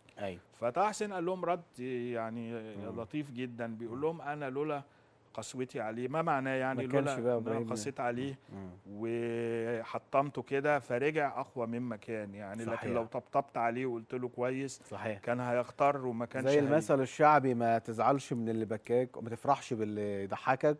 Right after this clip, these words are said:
Speaker 1: وما تزعلش من اللي"
Speaker 2: بالظبط. وبعدين الشعر
Speaker 1: ده
Speaker 2: حقيقي مش
Speaker 1: مم.
Speaker 2: شأم يعني،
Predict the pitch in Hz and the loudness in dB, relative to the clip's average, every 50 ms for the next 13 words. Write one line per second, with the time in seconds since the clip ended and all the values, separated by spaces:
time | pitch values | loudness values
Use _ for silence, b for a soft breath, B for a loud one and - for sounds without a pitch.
0 | - 147 135 139 135 139 143 143 147 143 - 147 - 131 131 135 147 147 - 156 | -2 -2 -2 0 0 0 -2 -2 -4 -6 -8 -10 -8 -6 -4 -4 -4 -4 -4 -4
1 | 139 135 131 127 123 123 120 107 98 - - - 113 127 143 156 156 170 208 226 | -4 -2 -2 -2 0 0 0 -2 -2 -4 -6 -6 -2 0 2 4 4 2 2 0
2 | 214 - - - 156 160 156 - 151 160 165 185 208 196 185 175 139 135 123 - | -4 -4 0 4 6 6 6 6 4 0 -2 -2 -2 -2 -2 -2 -2 -2 -4 -6
3 | 104 180 160 156 131 127 120 113 110 107 107 110 110 | -4 -2 -2 -2 -2 -2 -4 -4 -4 -4 -6 -8 -10